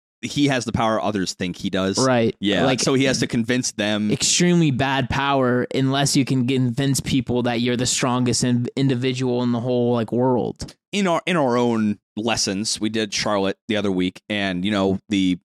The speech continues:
Speaker 1: M C U basically from, from the rip, he thought, we, he, we know his power is different, but he can control people just for five seconds. We talked about, like, it's not that hard to conceive of a money, a many different ways that that power can be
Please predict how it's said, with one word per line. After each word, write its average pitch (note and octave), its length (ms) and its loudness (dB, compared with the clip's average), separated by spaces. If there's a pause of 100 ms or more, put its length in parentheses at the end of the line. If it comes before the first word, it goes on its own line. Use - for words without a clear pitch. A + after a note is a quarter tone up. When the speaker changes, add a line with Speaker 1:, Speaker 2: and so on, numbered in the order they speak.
Speaker 1:
M B2 160 0
C G#2 500 0
U G2+ 280 2
basically F#2+ 600 -4 (300)
from, B2+ 320 0
from F3+ 280 -2
the C#3 60 0
rip, A2 360 -2
he G#2+ 140 -2
thought, G2 360 -2 (160)
we, G2 260 -2
he, A#2+ 300 -2
we C3 100 0
know A#2 140 0
his G2 100 -2
power F#2 260 -4
is E2 60 -8
different, G2 400 -4
but F#2+ 220 -2 (320)
he A#2 220 -2
can A#2+ 160 -4
control A#2+ 320 -2
people G2+ 180 -2
just G2+ 220 -6
for G#2+ 80 -6
five F#2 280 -4
seconds. B2 440 -2
We G#2+ 80 -2
talked G#2+ 260 -6
about, G#2+ 240 -2
like, F#2 260 -4 (800)
it's A3 200 -2
not E4+ 220 0
that A3+ 140 0
hard G3+ 180 4
to F3+ 60 4
conceive D#3 420 0
of C3+ 100 0
a A2+ 100 0
money, C4+ 640 -2
a A#3 80 0
many C4 280 2
different E3 280 0
ways C#3+ 320 0
that B2 160 -2
that C3 240 -4
power A#2 260 -2
can A2+ 140 -2
be G2 220 -2